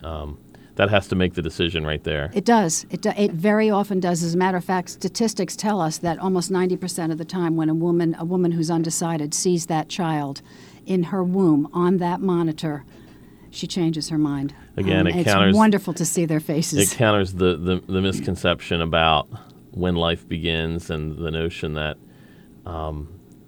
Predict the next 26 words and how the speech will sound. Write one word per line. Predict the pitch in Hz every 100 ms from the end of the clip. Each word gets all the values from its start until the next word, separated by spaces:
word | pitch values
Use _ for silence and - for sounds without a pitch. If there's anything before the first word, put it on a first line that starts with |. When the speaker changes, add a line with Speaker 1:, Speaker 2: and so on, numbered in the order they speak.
| - -
Speaker 1:
you | 87
know, | 80 78
that, | 78 -
that, | 82 80 -
that | 76 -
life | 82 85 -
doesn't | 87 87 90
begin | 82 78
at | 78
conception | - 80 73 73 76
'cause | 73 80
a, | 80 69 80 -
a | 87
mom | 87 85 85
sees | - 87 85
that, | 82 78 - -
that | 87
child. | - 95 90
I | 71
mean, | 76
it's | 78 85
a |
living | 80 80 78 78 76
human | - 85 80
being | 78 80 78
in, | 71